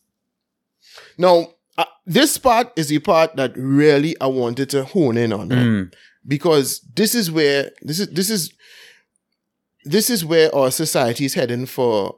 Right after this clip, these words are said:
Speaker 1: a real, real clash soon. Thankfully, in Trinidad and Tobago, we aren't, you know, knee deep in the culture war like they are in other
Speaker 2: Yeah.
Speaker 1: parts of the world, right?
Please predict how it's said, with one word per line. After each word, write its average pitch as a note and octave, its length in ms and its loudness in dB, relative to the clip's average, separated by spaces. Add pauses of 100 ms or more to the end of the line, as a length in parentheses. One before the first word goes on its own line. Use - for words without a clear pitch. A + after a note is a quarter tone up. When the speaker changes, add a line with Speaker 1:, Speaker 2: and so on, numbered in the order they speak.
(100)
Speaker 1:
a G2+ 160 -8
real, B2+ 880 -4 (320)
real G#2 680 -6 (800)
clash - 600 -6 (160)
soon. A2 460 -8 (1000)
Thankfully, G3+ 460 0
in B3+ 80 -2
Trinidad G3 220 0
and E3 80 -4
Tobago, B2 680 -4
we F3 200 -2
aren't, D#3+ 500 -2 (1000)
you B2+ 120 -8
know, F2 300 -10 (380)
knee D#3 300 2
deep D#3+ 240 -4
in D3+ 80 0
the D3 60 0
culture B2 380 -4
war A2 360 -2 (380)
like G#2+ 260 -6 (220)
they A#2+ 160 -2
are A2+ 240 0
in A2+ 100 -6
other A2 160 -4
Speaker 2:
Yeah. A#2 140 2
Speaker 1:
parts F#2 180 -2
of A#2+ 60 -10
the A2+ 80 -8
world, G2+ 280 -8
right? B2 300 -8